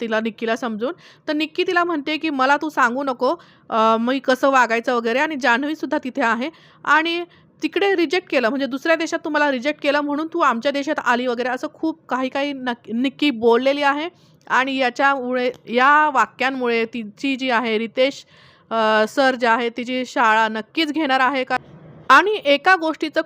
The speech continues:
खूप खूप आश्चर्य वाटलेलं आहे, कारण या सगळ्या जो प्रसंग जो घडला ना त्याच्यामध्ये वैभव जो आहे, वैभव चव्हाण तिथे बसलेला होता, म्हणजे जो एलिनाबरोबर त्याची जी फ्रेंडशिप आहे आपल्याला पाहायला मिळते. वैभव चव्हाण तिथे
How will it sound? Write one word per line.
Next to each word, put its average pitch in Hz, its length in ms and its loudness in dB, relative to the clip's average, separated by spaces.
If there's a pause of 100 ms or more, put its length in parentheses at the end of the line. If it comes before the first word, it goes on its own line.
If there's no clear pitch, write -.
खूप 392 340 2
खूप 359 240 -4
आश्चर्य 302 380 0
वाटलेलं 285 320 2
आहे, 302 160 -2
कारण 294 260 -2
या 302 220 -2
सगळ्या 302 380 0
जो 302 140 0
प्रसंग 285 400 -2
जो 285 160 -2
घडला 254 360 -2
ना 240 100 -2
त्याच्यामध्ये 269 400 -4
वैभव 262 500 2
जो 262 100 -2
आहे, 233 220 -2
वैभव 214 340 0
चव्हाण 240 580 -2
तिथे 247 180 -2
बसलेला 214 400 -2
होता, 226 340 0 (480)
म्हणजे 254 220 2
जो 294 200 4
एलिनाबरोबर 285 600 0
त्याची 269 240 -6
जी 269 100 -6
फ्रेंडशिप 262 460 -4
आहे 269 140 0
आपल्याला 247 260 0
पाहायला 240 380 -2
मिळते. 240 380 -4 (420)
वैभव 269 440 2
चव्हाण 285 440 2
तिथे 285 300 0